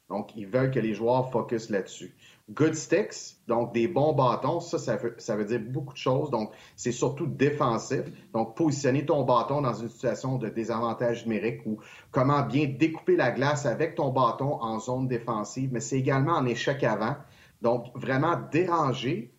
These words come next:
le défenseur adverse qui s'en va faire une sortie de zone, essayer de lire qui veut s'en aller de ce côté-là parce que c'est un gaucher, puis mettre ta palette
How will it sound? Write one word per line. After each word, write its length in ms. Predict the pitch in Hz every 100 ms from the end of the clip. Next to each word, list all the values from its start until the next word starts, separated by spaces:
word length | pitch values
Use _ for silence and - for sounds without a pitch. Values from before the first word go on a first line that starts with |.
| -
le 160 | 113
défenseur 840 | 110 - 156 160 143 127 147 156 135
adverse 520 | 104 - 143 196 -
qui 160 | -
s'en 320 | - 135 120 110
va 120 | 151
faire 280 | 135 147 131
une 100 | 107
sortie 420 | - - - -
de 60 |
zone, 360 | 104 113 165 - - - -
essayer 300 | 117 135 156
de 120 | 156 139
lire 340 | 113 156 170
qui 120 | -
veut 160 | 117 143
s'en 240 | 143 131
aller 200 | 117 147
de 80 | 135
ce 80 | 131
côté-là 440 | 139 131 113 143
parce 180 | 175 127
que 120 | 127
c'est 120 | -
un 120 | 123 107
gaucher, 680 | 113 127 113 - 123 185 - - - -
puis 120 | 113
mettre 280 | 123 180 - - -
ta 120 | 175
palette 640 | 175 147 120 139 156 -